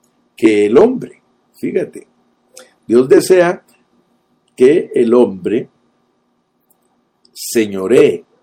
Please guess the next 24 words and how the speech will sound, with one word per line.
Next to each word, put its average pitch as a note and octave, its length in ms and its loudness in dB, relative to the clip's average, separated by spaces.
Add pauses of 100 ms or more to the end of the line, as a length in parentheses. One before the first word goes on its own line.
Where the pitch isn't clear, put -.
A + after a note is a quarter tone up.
(640)
conquiste A2+ 880 -2
la F2+ 160 -8
tierra, B2+ 560 -4
que G#2+ 140 -4
la G2 180 -6
sojuzgue. G#2 840 -2 (520)
Conquistar B2 720 2
y G#3 100 -2
sojuzgar A#2+ 680 2
implica C#3 540 -4
dos B2+ 240 2
cosas: - 580 -4 (360)
derrotar G#2 840 0
al C#3+ 160 2
enemigo G#2+ 640 -4 (1040)
y A#2+ 200 0
tomar A#2+ 600 0
posesión A2+ 640 -2
de A2 80 0
la F#2+ 180 -6
tierra. B2 380 -2 (1300)
Gloria A#2+ 320 2
a - 20 -2
Dios. C3 500 -4